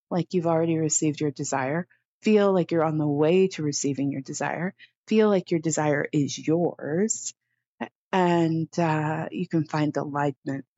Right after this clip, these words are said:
from that place, vibrational alignment from that place. All right. If you are ready to create the life of your dreams and do everything in your power,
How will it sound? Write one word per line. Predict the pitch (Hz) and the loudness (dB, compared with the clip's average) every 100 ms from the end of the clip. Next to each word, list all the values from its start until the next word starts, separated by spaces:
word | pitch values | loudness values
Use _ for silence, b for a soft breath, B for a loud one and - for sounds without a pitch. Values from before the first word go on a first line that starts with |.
| - | -4
from | 151 143 | 0 0
that | 135 - | 0 -4
place, | 147 135 - | -6 -6 -6
vibrational | - 156 - 147 - 143 | -6 -6 -4 -6 -4 -4
alignment | 143 135 151 - | -4 -4 -6 -8
from | - 156 | -8 -8
that | - | -8
place. | - 160 151 - _ _ _ _ _ _ _ _ _ _ - - _ _ _ 175 | -8 -8 -8 -12 _ _ _ _ _ _ _ _ _ _ -20 -20 _ _ _ -4
All | |
right. | 143 139 135 _ _ _ _ _ _ _ | -2 -4 -10 _ _ _ _ _ _ _
If | 202 185 | -6 -2
you | 208 240 220 | 0 2 2
are | - 170 | 2 0
ready | 160 147 160 156 - - | 0 0 -4 -6 -10 -12
to | - 170 160 156 | -2 0 0 -2
create | - 156 135 | -2 -2 -2
the | 147 | -4
life | 135 127 | -4 -6
of | 143 | -6
your | 139 | -6
dreams | 135 135 131 - - - _ _ _ _ _ _ - | -6 -10 -12 -12 -12 -12 _ _ _ _ _ _ -4
and | 170 160 156 156 | 0 2 2 0
do | 156 175 175 156 139 139 135 _ _ _ - | 0 2 2 2 0 -4 -10 _ _ _ -2
everything | 175 156 165 139 147 147 | -2 0 0 0 2 2
in | 143 | 0
your | 135 | -2
power, | - 135 135 131 143 | -6 -6 -4 -6 -12